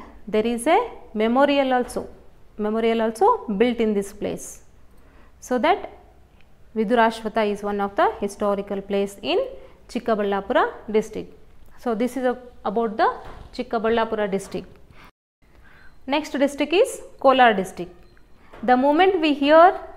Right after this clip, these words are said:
the name of Kolar, we remember gold mines. Unfortunately, these gold mines closed during two thousand three.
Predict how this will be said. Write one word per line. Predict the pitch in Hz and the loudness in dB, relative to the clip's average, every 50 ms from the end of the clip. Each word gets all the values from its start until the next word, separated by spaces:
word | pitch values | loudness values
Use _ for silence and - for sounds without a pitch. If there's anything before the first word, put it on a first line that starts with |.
| - - | -12 -6
the | 202 208 220 | -2 0 0
name | 233 254 285 311 302 302 | 2 2 0 0 2 2
of | 311 302 302 - | 2 0 0 -2
Kolar, | - 262 254 254 226 208 240 285 349 - - - - - - - - - - - - - - - - | 2 2 4 4 4 4 4 4 4 2 -4 -18 -20 -20 -20 -20 -20 -20 -20 -20 -20 -20 -20 -14 -8
we | 214 214 247 | -4 -2 -2
remember | - 247 254 269 294 311 302 277 302 330 - - - - - - 202 185 | 0 0 0 0 0 0 4 4 4 4 4 2 -4 -14 -14 -14 -6 0
gold | 202 240 240 247 214 208 | 4 4 6 6 4 2
mines. | 196 180 175 170 175 - - - - - - _ _ - - - - - - - - - - | -2 -2 -4 -6 -10 -12 -14 -18 -20 -20 -20 _ _ -20 -20 -20 -20 -20 -20 -20 -16 -8 -4
Unfortunately, | 214 226 247 240 - 269 247 240 240 - 254 254 254 254 254 277 311 339 381 392 392 - - - - | -2 -2 -2 2 2 2 2 2 0 -2 -4 -4 -4 -4 -4 -4 -2 -2 -2 -2 -4 -8 -16 -12 -8
these | 196 208 214 208 185 - | -4 -2 -2 -2 -4 -6
gold | - 220 226 240 254 247 | -6 -2 0 2 2 2
mines | 247 247 247 254 269 254 262 - | 0 -2 -2 -2 -2 -4 -8 -10
closed | - - 233 233 247 277 320 349 349 - - - - - - - - - - - - - - - - - 202 | -8 -4 0 2 4 4 4 2 0 -4 -12 -16 -20 -20 -20 -20 -20 -20 -20 -20 -20 -20 -20 -20 -16 -10 -6
during | 180 233 240 240 247 254 240 | -2 0 0 0 0 0 -2
two | 240 233 226 | -2 -2 -2
thousand | 226 226 220 220 220 - 349 453 440 - - - - - - - | -2 0 -2 0 2 2 0 0 0 -4 -8 -16 -20 -20 -10 -4
three. | - 196 190 - - | 0 0 0 0 -4